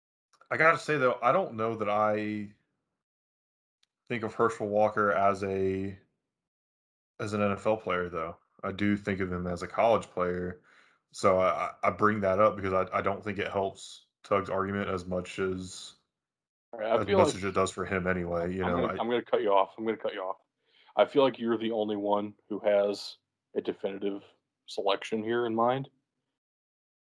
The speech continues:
Speaker 2: It
Speaker 1: I,
Speaker 2: sounds
Speaker 1: I
Speaker 2: like you are voting Herschel Walker.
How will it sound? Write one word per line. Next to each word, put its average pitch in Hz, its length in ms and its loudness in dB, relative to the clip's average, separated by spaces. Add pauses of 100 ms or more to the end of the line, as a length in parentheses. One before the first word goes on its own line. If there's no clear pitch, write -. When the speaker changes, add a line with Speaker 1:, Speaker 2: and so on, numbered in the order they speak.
(120)
Speaker 2:
It - 160 -4
Speaker 1:
I, 123 100 6
Speaker 2:
sounds 110 240 6
Speaker 1:
I 110 40 6
Speaker 2:
like - 120 -2
you 110 160 -6
are 98 240 6
voting 104 300 2
Herschel 104 300 -2
Walker. 104 520 -2